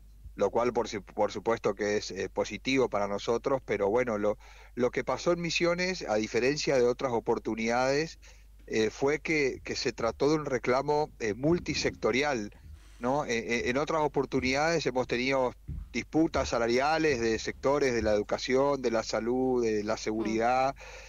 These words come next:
Speaker 1: eh, pero siempre eran como focalizados, ¿no?
Speaker 2: Claro.
Speaker 1: Eh, eh, en esta oportunidad, el, el, el acampe, el corte de la principal avenida de la, de la ciudad de Posadas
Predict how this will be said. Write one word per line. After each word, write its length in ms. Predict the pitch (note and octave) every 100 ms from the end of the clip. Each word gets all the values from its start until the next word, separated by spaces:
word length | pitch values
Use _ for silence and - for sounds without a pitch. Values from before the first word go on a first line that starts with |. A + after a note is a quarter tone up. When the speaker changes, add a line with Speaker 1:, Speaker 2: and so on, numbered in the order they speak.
| - -
Speaker 1:
eh, 220 | B2 A2+
pero 200 | - A#2
siempre 420 | - D3 D#3 D#3+
eran 240 | D3 D#3 D3
como 460 | C3+ A#2+ A2+ A2
focalizados, 760 | G#2 A2 - A2 - D3 B2 G#2
¿no? 220 | A2+ C3 D#3+ -
Speaker 2:
Claro. 180 | -
Speaker 1:
Eh, 80 | G#2+
eh, 340 | - A2+ - A2
en 100 | B2
esta 220 | D3 F3+
oportunidad, 760 | D#3 D3 C#3+ C#3 C#3+ D#3 E3+ F3
el, 200 | B2+ G#2+
el, 240 | G#2+ G#2+
el 180 | A2+ G#2+
acampe, 600 | G#2 - C#3 D3 C#3 -
el 160 | A#2 G#2+
corte 460 | - C#3 C#3+ - B2
de 60 |
la 100 | A2
principal 500 | - G2+ - - B2+
avenida 580 | B2 A2+ A2 B2 B2 A#2
de 120 | G#2
la, 280 | G2+ G2+ G#2
de 140 | -
la 140 | G#2+ G#2
ciudad 220 | - A2+
de 80 | A2+
Posadas 720 | A2 G#2+ B2+ C3 C3+ C#3+